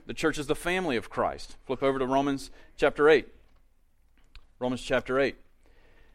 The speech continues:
The church is the family of Christ. And as a family, this speaks to our relationship with one another. As a family, the church is in relationship with Christ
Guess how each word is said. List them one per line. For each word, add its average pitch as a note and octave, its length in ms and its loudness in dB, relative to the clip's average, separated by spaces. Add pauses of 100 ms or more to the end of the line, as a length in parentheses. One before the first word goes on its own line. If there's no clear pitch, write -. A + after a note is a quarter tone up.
(540)
The C#3 60 -2
church F#3+ 280 4
is E3+ 100 0
the E3 80 0
family F3+ 440 2
of A#2+ 140 -2
Christ. G#2+ 480 0
And D3 180 0
as D#3+ 220 4
a D#3 60 4
family, F3+ 500 2
this D3 140 -2
speaks - 280 -2
to - 100 -6
our C#3+ 120 4
relationship D3+ 800 2
with C3+ 180 -2
one C3+ 160 -2
another. C3+ 380 0 (800)
As E3 220 2
a G3+ 40 4
family, D3 580 0 (260)
the C#3 80 -4
church - 260 0
is C#3+ 100 -10
in D#3+ 120 2
relationship D3 500 2
with C#3 220 0
Christ D#3+ 580 2